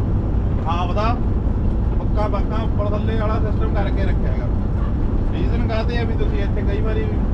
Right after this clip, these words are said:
ਵੀ ਬੰਦਾ ਬਾਹਰ ਦੀ ਵਾਰੇ ਨਿਕਲ ਜਾਂਦਾ ਨਾ, ਉਵੇਂ ਵੀ ਨਹੀਂ ਹੁੰਦਾ ਹੈਗਾ। ਉਹ ਦੇਖੋ, ਉਹ ਸਾਹਮਣੇ ਖੜੀ ਆ ਹੁਣ ਗੱਡੀ। ਉਹ ਗੱਡੀ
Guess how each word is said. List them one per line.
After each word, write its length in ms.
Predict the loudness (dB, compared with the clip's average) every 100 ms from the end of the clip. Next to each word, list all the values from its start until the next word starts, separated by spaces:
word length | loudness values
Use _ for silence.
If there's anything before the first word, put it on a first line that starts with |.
| 0 0
ਵੀ 80 |
ਬੰਦਾ 280 | 2 2 2
ਬਾਹਰ 240 | 2 2 0
ਦੀ 120 | 0
ਵਾਰੇ 220 | 0 2
ਨਿਕਲ 340 | 2 2 2
ਜਾਂਦਾ 260 | 0 0 0
ਨਾ, 100 | 0
ਉਵੇਂ 320 | 0 0 0
ਵੀ 100 | 0
ਨਹੀਂ 120 | 0
ਹੁੰਦਾ 220 | 0 2 2
ਹੈਗਾ। 280 | 0 0 0 2 2 2 0 2 0 2 2 2 0 0 0 0 0 0 0
ਉਹ 120 | 0
ਦੇਖੋ, 220 | 0 0 0
ਉਹ 260 | 0 2
ਸਾਹਮਣੇ 340 | 2 0 0 0
ਖੜੀ 240 | 0 0
ਆ 80 | 2
ਹੁਣ 180 | 0 2 0 0 0 0 0
ਗੱਡੀ। 220 | 0 0 0 0 0 0 0 0 0 0 0
ਉਹ 120 | 0
ਗੱਡੀ 560 | 0 0 0 2 0